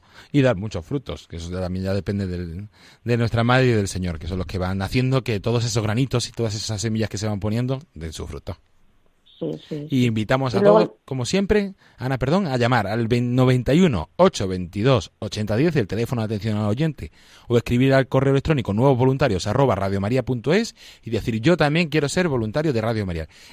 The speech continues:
Speaker 1: Y en la página web de Radio María, W W W punto radiomaria punto es, podéis encontrar la información de los grupos, de los cinco grupos de voluntarios que tenemos allí en la diócesis de Orihuela Alicante. ¿Qué me ibas a comentar, Ana?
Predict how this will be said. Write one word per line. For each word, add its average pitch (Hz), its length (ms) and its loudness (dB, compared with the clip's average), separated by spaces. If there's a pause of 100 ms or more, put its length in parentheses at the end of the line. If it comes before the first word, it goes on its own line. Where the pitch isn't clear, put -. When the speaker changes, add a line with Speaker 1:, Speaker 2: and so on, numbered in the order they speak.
Speaker 1:
Y 185 100 4
en 143 60 6
la 123 100 4
página 147 300 0
web 139 180 2
de 107 80 -2
Radio 110 220 -2
María, 156 240 -2
W 107 160 -6
W 98 200 -2
W 110 320 -2
punto 147 280 -2
radiomaria 92 480 -4
punto 139 260 -2
es, 202 160 -2 (280)
podéis 120 260 -4
encontrar 110 340 -6
la 117 80 -4
información 101 480 -4
de 131 80 -2
los 92 140 -6
grupos, 131 320 -6
de 113 60 -4
los 92 100 -6
cinco 135 280 -2
grupos 151 280 -2
de 110 60 -4
voluntarios 101 420 -6
que 110 100 -10
tenemos 98 320 -10
allí 123 300 -4 (320)
en 113 120 -4
la 101 80 -2
diócesis 120 400 -2
de 104 120 0
Orihuela 87 340 -2
Alicante. 80 540 -10
¿Qué 156 120 2
me 175 60 2
ibas 165 180 4
a 170 60 -2
comentar, 160 420 0
Ana? 185 260 -2